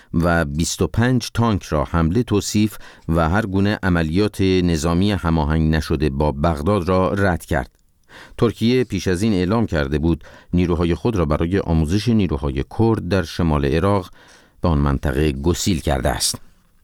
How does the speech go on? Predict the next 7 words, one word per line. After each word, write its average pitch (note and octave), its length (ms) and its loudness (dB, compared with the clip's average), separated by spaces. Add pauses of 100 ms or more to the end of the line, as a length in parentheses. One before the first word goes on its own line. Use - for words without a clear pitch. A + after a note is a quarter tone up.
(1900)
مقامات A#2 320 2
افغان C#3 380 0
می‌گویند A2+ 500 -2
ملا F#2+ 380 0
اختر B2+ 600 -2
محمد F#2+ 600 0
منصور، F2+ 720 2